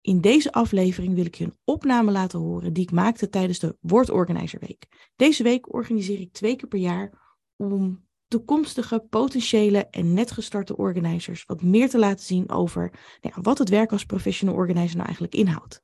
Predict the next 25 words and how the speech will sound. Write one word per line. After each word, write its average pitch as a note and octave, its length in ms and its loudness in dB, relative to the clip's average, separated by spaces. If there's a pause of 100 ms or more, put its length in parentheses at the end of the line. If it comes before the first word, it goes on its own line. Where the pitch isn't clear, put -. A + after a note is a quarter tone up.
(140)
Tijdens B3 300 4
deze G3+ 300 2 (200)
eerste B3+ 380 2
sessie A3+ 480 -2 (280)
stelde C#4+ 380 0
ik A#3 140 2
mezelf F#3 400 0
kort C#4+ 240 -4
voor A3 340 -4 (320)
en B3 140 2
gaan A#3+ 220 4
we G#3 60 6
het F#3 160 0
hebben G3 240 -2
over F3+ 220 -4
de F3+ 100 -8
vraag: E3 420 -6 (240)
is - 260 2
professional G#3+ 580 4
organizer F3 580 2 (160)
iets - 180 -2
voor G3+ 140 0
jou? G#3+ 200 2 (600)
Veel C#4+ 220 0
luisterplezier. G#3+ 760 0